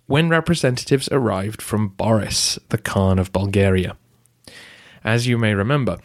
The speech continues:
Boris had accepted Latin priests into his country when the Byzantines proved less than helpful with his country's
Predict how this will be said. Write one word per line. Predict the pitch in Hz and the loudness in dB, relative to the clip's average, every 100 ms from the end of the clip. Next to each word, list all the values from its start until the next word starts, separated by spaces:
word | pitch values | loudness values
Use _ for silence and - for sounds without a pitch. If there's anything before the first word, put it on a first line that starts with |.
| - - _ | -20 -20 _
Boris | 117 156 214 131 | -2 0 0 0
had | 139 | -2
accepted | - - 160 - - 107 | -2 -4 -4 -4 -6 -2
Latin | 104 127 131 127 101 | 0 0 0 -2 -2
priests | - 143 117 - - | -2 0 -2 -4 -8
into | - 135 139 | -2 0 0
his | 120 - | 0 -2
country | - 123 110 95 92 - - - - | 0 0 0 -2 -4 -8 -20 -20 -4
when | 107 110 | 0 2
the | 107 | 2
Byzantines | 110 113 107 107 104 | 0 0 -2 -2 -2
proved | - 98 95 98 | -2 0 0 0
less | 98 92 - | -2 -2 -4
than | 95 | -6
helpful | 90 147 156 - - - | -4 -4 -4 -4 -10 -8
with | - | -6
his | 101 - | -6 -6
country's | - 90 - 92 | -6 -6 -2 -4